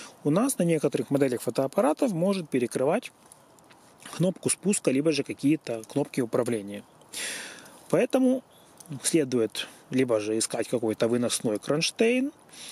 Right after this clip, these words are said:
э, либо же фото-, для фотоаппарата докупать отдельный кейдж, клетку так называемую, и уже ставить в него этот свет. На фотоаппарате Panasonic G X восемьдесят, который я снимаю обзор,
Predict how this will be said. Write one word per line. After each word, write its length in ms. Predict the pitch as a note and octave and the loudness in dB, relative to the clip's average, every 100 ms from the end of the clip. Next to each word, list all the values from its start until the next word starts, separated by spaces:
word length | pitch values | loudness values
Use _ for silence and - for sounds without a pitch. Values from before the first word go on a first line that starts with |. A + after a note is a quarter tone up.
| - - - - - | -14 -16 -18 -16 -2
э, 160 | A#2+ A#2+ | 0 2
либо 280 | A3+ C#4 | 2 2
же 280 | G3 F3+ D3+ - - - - - | 2 2 0 -8 -20 -20 -20 -6
фото-, 260 | C3 A#2+ A#2 | -4 0 0
для 140 | A#2+ A2+ | 0 -2
фотоаппарата 560 | A2+ A2 D3 G#3 F3+ | -2 0 2 2 0
докупать 560 | C3 - A#2 C#3+ E3 - - - - - - - - | -2 -4 0 0 0 -8 -20 -20 -20 -20 -20 -10 -4
отдельный 520 | C3+ C3 B2+ A2 G#2+ | 0 2 2 2 -2
кейдж, 480 | - F#3 B3 - - - | 0 2 2 0 -6 -6
клетку 420 | - G3+ G#3+ - | 2 2 2 0
так 140 | G3+ G3 | 0 2
называемую, 720 | G3 G3 G3 G3 G3+ G3+ G3+ | 2 2 2 2 2 0 0
и 160 | E3+ G#3 | 0 2
уже 240 | C#3+ D3+ | 4 2
ставить 460 | - C3+ C3 C3 B2+ | 2 0 -2 -4 -4
в 20 | |
него 280 | A2+ C3 - | 0 0 -2
этот 340 | C#3 B2+ A#2 | -4 -2 -2
свет. 300 | - C3 G#2 - - - - - - - - - - | -2 -2 -4 -8 -20 -20 -16 -12 -8 -8 -10 -6 0
На 120 | A3 | 2
фотоаппарате 680 | A3+ G3+ G3 - F#3+ D3+ C#3 | 2 0 0 2 2 0 -2
Panasonic 580 | C#3+ D3+ - C#3 A#2+ | 0 0 0 0 -2
G 140 | A2 C3+ | -2 -2
X 180 | - B2+ | -2 -2
восемьдесят, 400 | A#2+ - C#3 - | -2 -2 -4 -2
который 340 | F3+ G3 G3+ | 0 0 0
я 80 | F#3+ | 0
снимаю 460 | - G#3 G#3+ G#3+ | 0 0 2 2
обзор, 320 | G#3 A3 A#3 | 2 2 2